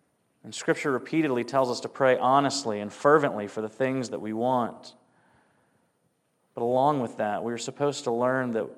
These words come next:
what we want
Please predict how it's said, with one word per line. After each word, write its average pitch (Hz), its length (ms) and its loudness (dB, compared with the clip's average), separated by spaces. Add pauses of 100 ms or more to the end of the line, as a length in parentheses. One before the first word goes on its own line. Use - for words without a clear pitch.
(1800)
what 139 160 -6
we 131 100 -2
want 117 600 -4